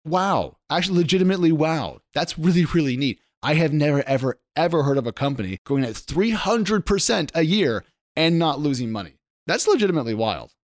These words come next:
And next up is a round from our own Ingrid London. She reports that there is, quote, "a startup out of Denmark called Agaris Group,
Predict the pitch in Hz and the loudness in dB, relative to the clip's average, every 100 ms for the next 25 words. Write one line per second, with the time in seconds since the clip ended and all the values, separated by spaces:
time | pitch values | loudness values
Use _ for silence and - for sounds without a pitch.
0 | _ - 196 208 214 208 196 175 180 180 | _ -2 0 0 0 -2 0 2 2 0
1 | 156 170 - 170 160 190 170 143 117 190 | 0 0 2 0 0 -2 0 -2 -2 0
2 | 190 196 220 170 156 170 165 160 135 143 | 0 -2 -2 0 2 2 0 -2 0 0
3 | 139 - 151 - 151 - 156 165 - 147 | 0 -2 -6 -6 -4 -4 -2 -2 -2 -2
4 | 139 135 139 139 - - 135 - 123 - | -2 -2 0 -2 -4 -4 -4 -4 -8 -2
5 | 135 147 131 - 139 139 | 2 2 0 -2 -2 -2